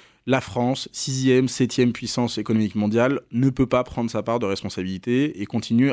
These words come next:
à, euh, délivrer neuf fois moins de titres,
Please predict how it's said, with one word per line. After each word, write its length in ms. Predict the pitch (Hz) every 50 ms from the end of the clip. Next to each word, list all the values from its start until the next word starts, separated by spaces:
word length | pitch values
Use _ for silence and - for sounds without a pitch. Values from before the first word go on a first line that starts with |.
| -
à, 340 | - 107 107 120 123 117 -
euh, 180 | 98 101 98 95
délivrer 440 | 92 101 95 101 101 104 113 123
neuf 240 | 131 127 131 135 131
fois 240 | - - - 143 123
moins 320 | 127 135 139 139 143 143
de 80 | 135 120
titres, 420 | 110 - - 151 - - - -